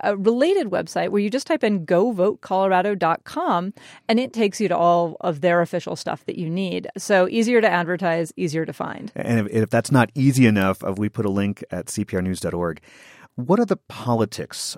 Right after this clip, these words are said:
Speaker 2: of these innovations? Have most of the changes come from one party or the other?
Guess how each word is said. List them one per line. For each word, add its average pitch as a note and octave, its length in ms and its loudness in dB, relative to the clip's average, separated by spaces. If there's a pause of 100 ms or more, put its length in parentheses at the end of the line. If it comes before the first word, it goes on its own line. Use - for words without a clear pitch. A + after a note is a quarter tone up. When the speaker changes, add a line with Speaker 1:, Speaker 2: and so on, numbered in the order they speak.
Speaker 2:
of F2+ 220 -8
these F2 340 -6
innovations? E2+ 840 -8
Have A2 320 -4
most C#3+ 280 2
of D#3 80 -2
the C#3 80 0
changes A#2 380 -2
come A2+ 160 -4
from G2 180 -4
one G#2+ 140 0
party G#2+ 480 0
or G2+ 320 -2
the G2+ 100 -4
other? - 220 -10